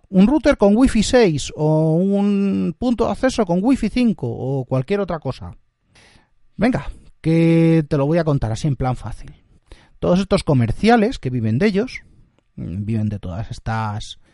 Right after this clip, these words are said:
historias, de renombrar, de cambiar los nombres y tal, pues no se les ha ocurrido otra cosa que coger y decir,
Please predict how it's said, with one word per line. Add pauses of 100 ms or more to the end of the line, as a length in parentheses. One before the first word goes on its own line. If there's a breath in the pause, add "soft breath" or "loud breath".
(120)
historias,
de
renombrar,
de
cambiar
los
nombres
y
tal, (440 soft breath)
pues
no
se
les
ha
ocurrido
otra
cosa
que
coger
y
decir,